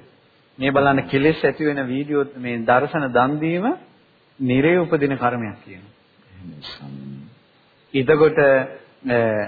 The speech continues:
Speaker 1: ඉස්කෝලවල යාළුවෝ අතර වෙනම දැන් වෙනම ෆෝන් කඩ තියෙනවා වෙනම ඒ වීඩියෝම දාලා දෙන. මේ සීයලා ඇවිල්ලා පුතේ දාලා තියලා පන්සියක් වීඩියෝ පන්සියක් දාලා ඉල්ලනවලු මේ නාකි.
Speaker 2: එහෙමයි ස්වාමීනි.
Speaker 1: පුදුම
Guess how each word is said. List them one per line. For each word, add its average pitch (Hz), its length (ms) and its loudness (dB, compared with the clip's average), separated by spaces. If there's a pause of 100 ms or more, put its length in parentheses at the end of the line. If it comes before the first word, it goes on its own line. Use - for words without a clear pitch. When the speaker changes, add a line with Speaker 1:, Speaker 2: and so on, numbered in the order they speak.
Speaker 1:
ඉස්කෝලවල 131 760 2 (140)
යාළුවෝ 147 600 4
අතර 113 280 0 (500)
වෙනම 139 300 2
දැන් 151 220 2
වෙනම 147 640 -2
ෆෝන් 151 380 2
කඩ 170 260 0
තියෙනවා 165 300 0
වෙනම 160 280 0 (420)
ඒ 151 180 2
වීඩියෝම 175 480 -2
දාලා 160 260 2
දෙන. 120 180 -4
මේ 160 140 -2
සීයලා 185 520 0
ඇවිල්ලා 170 440 0
පුතේ 160 300 -8
දාලා 156 240 2
තියලා 156 260 -4
පන්සියක් 151 480 -6 (540)
වීඩියෝ 160 340 0
පන්සියක් 175 580 0
දාලා 143 260 4
ඉල්ලනවලු 143 440 -2
මේ 156 160 -6
නාකි. 151 420 -2 (640)
Speaker 2:
එහෙමයි 82 280 -14
ස්වාමීනි. 78 560 -14 (1120)
Speaker 1:
පුදුම 120 320 -2